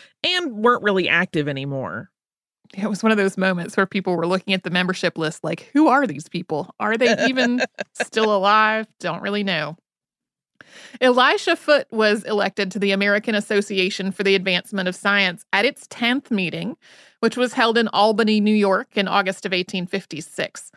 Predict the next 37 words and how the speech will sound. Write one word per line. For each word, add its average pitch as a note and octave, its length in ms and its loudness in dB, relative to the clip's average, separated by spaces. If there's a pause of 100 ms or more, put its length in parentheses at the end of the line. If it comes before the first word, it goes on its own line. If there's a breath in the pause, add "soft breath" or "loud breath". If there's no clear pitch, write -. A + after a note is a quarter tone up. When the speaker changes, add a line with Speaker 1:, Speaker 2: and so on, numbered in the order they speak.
(380 soft breath)
Speaker 2:
And A3 240 0
at B3+ 320 2
that C#4+ 220 2
meeting, G#3+ 400 -4
he A#3+ 180 -4
also F#3+ 380 -2
read F3+ 260 0
a G3 60 -2
paper - 540 -2
that A3 120 -10
he G#3 140 -6
had G3 180 -4
written, G3 340 -4
which - 220 -4
was G#3 180 -6
titled G#3+ 440 -2 (100)
On C#4 300 0
the F4 60 0
Heat B3+ 340 -4
of G3 180 -4
the A3+ 60 -6
Sun's F3+ 420 -4
Rays. A3 500 -2 (540 soft breath)
According A#3+ 320 2
to C#4+ 80 -2
the D4+ 80 -2
program, A3+ 640 2
he A3+ 120 -4
was G#3+ 200 -2
to G#3+ 100 -2
read G#3 200 -2
his A3 200 -2
paper A3 380 0
on F#3 160 0
Friday, A3+ 720 0
August G3 360 -2
twenty-second, A3 580 -4